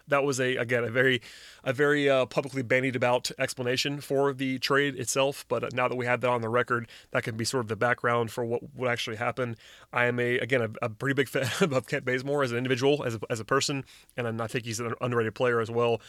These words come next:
But, uh, you know, probably the last time we talked about, about Kent for a while, but because that made the rounds today and people were asking me about it, uh, that were Hawks fans, I wanted to at least talk about that. And no, I was not surprised at all that Bazemore wanted out, um, based on the fact that they traded him, traded him in the way they did, and the fact that he, you know,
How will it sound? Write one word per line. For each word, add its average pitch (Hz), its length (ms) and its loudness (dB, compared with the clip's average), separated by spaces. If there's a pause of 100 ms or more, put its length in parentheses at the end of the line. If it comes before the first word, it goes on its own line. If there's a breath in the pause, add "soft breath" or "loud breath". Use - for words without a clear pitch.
(280 loud breath)
But, 127 120 4
uh, 117 220 4
you 123 80 -4
know, 110 100 -2 (320)
probably 156 240 4
the 147 40 6
last 139 140 6
time 151 100 2
we 127 80 2
talked 135 200 4
about, 120 300 -4
about 123 200 0
Kent 139 200 -6
for 127 120 -2
a 117 40 0
while, 120 260 4
but 113 120 -4
because 127 360 0 (320 loud breath)
that 127 240 2
made 127 200 2
the 123 80 0
rounds 120 300 0
today 120 340 2
and 110 100 -4
people 123 180 -6
were 123 120 -2
asking 120 320 -2
me 120 100 -2
about 117 260 2
it, 110 240 -2
uh, 120 220 -2
that 113 100 -6
were 117 120 -4
Hawks 120 260 -2
fans, 113 240 -4
I - 20 -2
wanted 113 200 -4
to 113 60 -6
at 110 60 -10
least 120 160 -6
talk 127 160 -4
about 120 220 -4
that. 120 240 -2
And 113 140 -6
no, 123 140 4
I 117 60 2
was 117 140 0
not 113 160 -4
surprised 113 420 -2 (280 loud breath)
at 123 120 0
all 117 160 2
that 120 100 -8
Bazemore 117 340 -2
wanted 113 260 -2
out, 123 260 2 (260 loud breath)
um, 110 240 -6
based 123 260 0
on 120 80 -2
the 117 60 -8
fact 117 160 0
that 120 60 -12
they 110 80 -4
traded 120 300 0
him, 120 80 -8
traded 123 280 -2
him 117 140 -4
in 113 60 -4
the 113 60 -4
way 120 160 2
they 110 120 -2
did, 113 300 2
and 117 180 -4
the 110 60 -6
fact 113 240 0
that 117 160 -4
he, 120 100 -6
you 113 80 -2
know, 107 180 -2